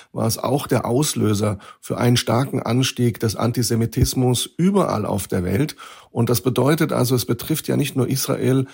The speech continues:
sondern es betrifft eben auch die jüdischen Gemeinden weltweit, also uns lokal, überall, wo wir auch sind.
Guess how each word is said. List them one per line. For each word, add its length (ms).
sondern 280
es 100
betrifft 400
eben 240
auch 180
die 120
jüdischen 400
Gemeinden 540
weltweit, 580
also 260
uns 320
lokal, 500
überall, 480
wo 140
wir 180
auch 180
sind. 340